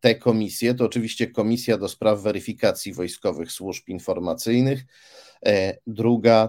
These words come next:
to Komisja do Spraw Likwidacji Wojskowych Służb Informacyjnych. Do tej drugiej trafił, e, rosyjski, e, szpieg Tomasz L. Sprawa jest bardzo poważna,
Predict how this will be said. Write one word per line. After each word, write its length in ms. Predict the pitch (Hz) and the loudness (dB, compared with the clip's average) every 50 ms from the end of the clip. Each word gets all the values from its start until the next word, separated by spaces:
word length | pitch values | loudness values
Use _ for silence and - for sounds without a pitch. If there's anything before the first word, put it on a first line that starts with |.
| - - | 0 0
to 200 | 110 110 113 107 | 0 0 0 0
Komisja 520 | - - 104 101 98 92 - - 110 98 | 0 -2 -2 -2 -2 -6 -4 -2 -2 -2
do 100 | 92 90 | -2 -4
Spraw 380 | - - - 92 90 90 - - - | -10 -4 0 0 0 0 0 -4 -4
Likwidacji 800 | 107 113 143 131 131 - 120 117 110 92 85 - - - 80 | -2 -2 -2 -2 -2 -2 0 2 2 2 2 0 -4 -8 -8
Wojskowych 580 | - 76 73 - - - 95 78 76 85 - - | -8 -8 -8 -8 -6 -6 -6 -6 -6 -8 -10 -10
Służb 320 | - - 98 95 - - - | -12 -10 -10 -12 -12 -10 -10
Informacyjnych. 800 | 101 95 85 - 104 104 104 104 101 - 143 139 135 131 120 120 | -10 -8 -4 -2 -2 0 0 0 0 2 2 2 4 4 4 2
Do 120 | 120 127 | 2 0
tej 240 | 127 131 120 113 101 | 2 4 2 2 2
drugiej 420 | 107 110 117 107 87 98 92 87 | 0 -2 -2 -2 -2 -2 -4 -4
trafił, 480 | 87 87 92 92 - 110 101 95 92 - - | -2 -2 -2 -2 -2 -4 -4 -4 -4 -4 -2
e, 280 | 98 92 92 92 85 - - | 0 2 2 2 2 0 -4
rosyjski, 880 | - 95 - - - 98 95 87 - - - _ - 95 92 85 - _ - | -6 -6 -6 -4 -4 -6 -4 -4 -6 -8 -10 _ -8 -6 -6 -6 -8 _ -8
e, 220 | 82 85 85 - - | -6 -6 -6 -6 -6
szpieg 480 | - - - - 101 95 90 - - - | -10 -12 -10 -6 -4 -2 -2 -2 -4 -4
Tomasz 380 | 95 92 92 90 80 - - - | -4 -2 -2 -2 -4 -4 -4 -2
L. 200 | 92 104 117 123 | 0 0 0 -2
Sprawa 380 | - - - 120 139 147 139 | -2 2 4 4 6 8 8
jest 180 | 123 117 110 101 | 6 6 4 4
bardzo 500 | 113 117 113 113 110 107 104 98 95 - _ _ _ _ _ _ _ _ _ | 6 6 6 4 2 0 -2 -2 -2 -4 _ _ _ _ _ _ _ _ _
poważna, 760 | 143 143 127 113 98 87 82 78 87 92 95 104 117 127 | 8 8 10 10 8 6 4 2 -2 -2 -2 0 -2 -2